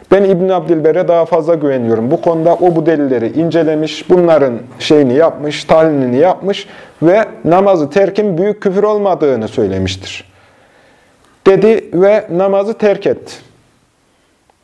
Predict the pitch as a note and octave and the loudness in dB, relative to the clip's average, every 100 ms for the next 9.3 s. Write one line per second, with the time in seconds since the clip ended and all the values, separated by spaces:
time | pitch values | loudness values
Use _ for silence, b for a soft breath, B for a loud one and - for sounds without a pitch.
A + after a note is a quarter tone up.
0 | _ _ _ _ b b b _ - D3+ | _ _ _ _ b b b _ -2 2
1 | G3 A3 - D3 D3+ E3+ F3+ F3+ - - | 4 2 -2 -4 -2 0 -2 -8 -8 -4
2 | F3 E3 E3+ E3+ D3+ B2+ B2+ D#3 C#3 D#3+ | -4 -2 -2 0 0 0 0 0 0 0
3 | C3+ A#2 G#2+ F#2 E2+ - - - _ _ | 0 -2 -2 -4 -6 -10 -18 -20 _ _
4 | _ _ _ _ _ _ _ _ _ _ | _ _ _ _ _ _ _ _ _ _
5 | _ _ _ b b b b b _ _ | _ _ _ b b b b b _ _
6 | B2+ C#3+ G3 F3 D3 C3+ B2+ C#3 F3+ - | -2 2 2 2 -2 -2 0 -2 -4 -4
7 | E3 D#3+ D#3+ D3 C3+ B2 B2+ A#2+ E3 E3+ | -2 2 0 0 -2 -2 -2 -2 -2 0
8 | C3 B2 B2+ G#2 - G2 F2+ F2 E2+ D#2+ | -2 -2 -6 -6 -4 -4 -2 -4 -4 -8
9 | - - | -10 -18